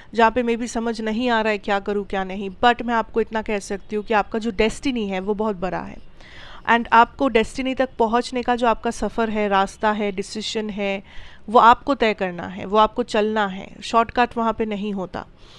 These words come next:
तो you have to see that आप इस एंग्जाइटी, आप इस टेंशन या आप इस, अ, स्ट्रगल में बैठे रहोगे and हमेशा अपनी ज़िंदगी को कोसते रहोगे कि मैं स्ट्रगल में हूँ, मैं विक्टिम हूँ,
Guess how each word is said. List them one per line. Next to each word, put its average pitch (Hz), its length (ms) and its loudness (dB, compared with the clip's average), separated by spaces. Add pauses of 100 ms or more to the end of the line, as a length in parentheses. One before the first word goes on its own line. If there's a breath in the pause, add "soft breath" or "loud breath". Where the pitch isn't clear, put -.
(280 loud breath)
तो 269 80 4
you 254 200 2
have 277 240 4
to 311 120 0
see 226 300 -6
that 214 300 4
आप 214 220 4
इस 247 220 -6
एंग्जाइटी, 214 640 0
आप 208 220 2
इस - 160 -10
टेंशन 208 460 -4
या 208 120 0
आप 196 160 -2
इस, - 400 -6
अ, 190 400 -2
स्ट्रगल 220 640 4
में 196 420 -4 (520 loud breath)
बैठे 214 320 4
रहोगे 262 520 2 (840)
and 214 180 4
हमेशा 233 420 2
अपनी 240 200 0
ज़िंदगी 226 360 -2
को 240 140 -2
कोसते 233 380 0
रहोगे 240 400 2
कि - 140 -8
मैं 208 160 -4
स्ट्रगल 214 380 0
में 214 140 -2
हूँ, 214 260 -2
मैं 202 160 -2
विक्टिम 214 400 -4
हूँ, 208 300 -2